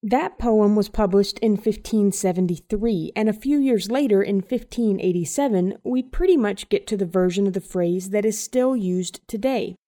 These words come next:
when an English bishop named Doctor John Bridges wrote A Defense of the Government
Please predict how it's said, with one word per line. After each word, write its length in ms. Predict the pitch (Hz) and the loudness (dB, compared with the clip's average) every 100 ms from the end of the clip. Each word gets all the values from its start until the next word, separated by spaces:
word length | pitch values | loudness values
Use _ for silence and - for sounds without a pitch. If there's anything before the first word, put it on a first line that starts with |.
| - | -2
when 180 | 226 226 | 2 2
an 100 | 220 | 2
English 440 | 262 285 320 - | -2 -2 -4 -4
bishop 480 | 190 196 - 220 - | 0 0 0 -4 -4
named 400 | 208 196 196 190 - | -2 0 0 -2 -4
Doctor 380 | 202 208 233 247 | -4 -2 -2 -2
John 380 | 196 196 190 175 | 0 0 0 -2
Bridges 540 | 254 254 190 202 202 - | -4 -2 2 0 -2 -4
wrote 340 | 196 196 - _ | 0 0 -2 _
A 80 | - | -4
Defense 500 | 202 214 269 330 339 | -2 -2 0 0 -2
of 180 | - 233 | -6 -6
the 100 | 294 | -2
Government 500 | 226 202 202 196 | 0 2 2 2